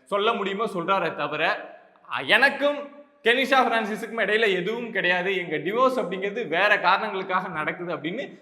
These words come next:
எதுவுமே ஒரு ரெஸ்பான்சிபிளா அவர் அங்க பதில் சொல்லவே இல்லை. அப்படிங்கிறப்போ கண்டிப்பா இங்க ஏதோ இருக்கு அப்படிங்கிற எண்ணத்தை எல்லாருக்குமே உருவாக்குது. நீங்க அந்த முடிஞ்சா YouTube-ல அந்த பிரஸ் மீட் அப்படிங்கிறது இருக்கும்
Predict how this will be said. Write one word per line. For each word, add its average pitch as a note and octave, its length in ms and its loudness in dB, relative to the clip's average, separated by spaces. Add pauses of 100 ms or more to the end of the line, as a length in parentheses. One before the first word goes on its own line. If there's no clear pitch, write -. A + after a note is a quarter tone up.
(120)
எதுவுமே C4+ 600 2
ஒரு E3 280 -2
ரெஸ்பான்சிபிளா A#3 800 0
அவர் E3+ 200 0
அங்க D#3 220 -2
பதில் E3 280 0
சொல்லவே G3 580 -2
இல்லை. F3+ 280 -2
அப்படிங்கிறப்போ D3+ 600 -4 (380)
கண்டிப்பா C4 460 2
இங்க A#3+ 160 0
ஏதோ G3 380 2
இருக்கு A3 320 -2
அப்படிங்கிற F3+ 480 -4
எண்ணத்தை F3 420 -4 (320)
எல்லாருக்குமே C4 760 6
உருவாக்குது. A3 600 2
நீங்க A3+ 260 2
அந்த E3+ 440 2 (160)
முடிஞ்சா C4 340 2 (160)
YouTube-ல A#3+ 380 -2
அந்த G#3+ 320 4
பிரஸ் F3+ 360 -2
மீட் A3 200 -6
அப்படிங்கிறது E3+ 460 -6
இருக்கும் G#3+ 400 -8